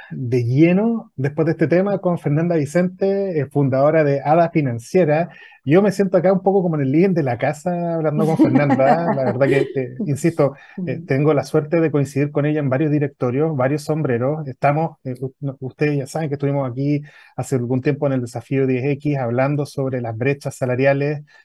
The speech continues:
Speaker 1: eh, que, que además Fernanda pa-, forma parte del directorio. Bueno, no voy a decir todas las, todas las partes donde ha estado Fernanda, pero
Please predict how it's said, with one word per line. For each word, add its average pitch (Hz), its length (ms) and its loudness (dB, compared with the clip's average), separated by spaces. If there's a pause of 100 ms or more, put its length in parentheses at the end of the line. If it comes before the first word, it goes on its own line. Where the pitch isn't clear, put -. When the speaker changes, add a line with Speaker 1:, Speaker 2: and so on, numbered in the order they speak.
(120)
Speaker 1:
eh, 123 160 -2
que, 117 600 -4
que 120 120 -4
además 120 380 -2
Fernanda 131 380 0
pa-, 131 220 -6
forma 139 200 -2
parte 139 220 -2
del 127 60 -2
directorio. 147 640 0 (440)
Bueno, 139 260 2
no 135 140 0
voy 156 80 2
a 147 80 2
decir 147 300 -4
todas 156 280 2
las, 147 260 -4
todas 151 240 4
las 135 140 -6
partes 151 260 0
donde 147 200 -2
ha 143 40 0
estado 156 300 0
Fernanda, 151 460 -2
pero 143 320 2